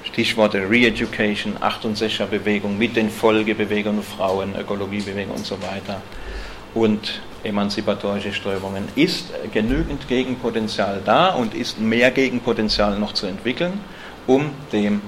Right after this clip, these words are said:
dagegen zu halten? Das ist die entscheidende Frage.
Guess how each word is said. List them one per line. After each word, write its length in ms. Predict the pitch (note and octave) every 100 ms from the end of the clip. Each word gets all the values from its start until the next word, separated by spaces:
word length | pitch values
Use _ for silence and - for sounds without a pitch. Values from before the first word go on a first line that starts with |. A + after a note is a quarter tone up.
| - -
dagegen 360 | A#2 A#2 G#2
zu 160 | A2 A2
halten? 200 | G2 F2+ F2+
Das 320 | C3 - - - - -
ist 340 | C3 B2 - -
die 240 | A2 G#2+ -
entscheidende 800 | G#2 - F#2+ F#2 - F#2 G2 G2+ - - - - -
Frage. 400 | F#2+ F#2 F2+